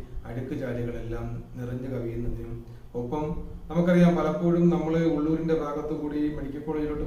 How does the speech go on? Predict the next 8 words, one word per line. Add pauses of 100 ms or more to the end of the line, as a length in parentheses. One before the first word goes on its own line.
പോകുന്ന
റോഡിൽ (1600)
ആ (100)
ക്ഷേത്രത്തിന്റെ
താഴോട്ട് (160)
പെട്രോൾ
പമ്പിന്റെ
ആ